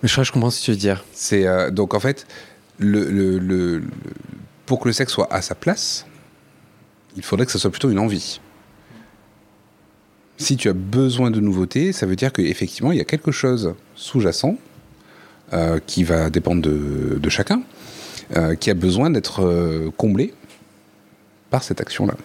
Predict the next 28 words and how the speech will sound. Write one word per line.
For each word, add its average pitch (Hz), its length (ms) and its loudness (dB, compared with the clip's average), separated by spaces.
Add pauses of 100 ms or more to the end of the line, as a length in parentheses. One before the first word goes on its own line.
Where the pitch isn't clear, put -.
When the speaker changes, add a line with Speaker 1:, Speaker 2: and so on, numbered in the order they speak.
(1600)
Speaker 1:
Mhm. 113 720 4 (380)
Bon, 120 220 4 (140)
passons 151 320 0
à 139 80 0
quelqu'un 120 320 0
d'autre. 110 380 0
<laughs> - 1500 -2
Que 143 160 0
quelqu'un 165 380 0
d'autre 151 320 0
parle. 135 400 2 (840)
Non, 170 160 4
est-ce 170 140 -2
que 214 60 0
quelqu'un 196 420 0
qui - 160 -12
n'a 139 120 0
pas 175 100 -2
encore 165 300 -2
parlé 151 360 2
veut, 120 720 -2
veut 113 380 2
rebondir, 123 800 2
euh, 107 300 2
amener 113 380 0
son 117 260 -4
vécu, 117 580 0
euh ? 104 200 2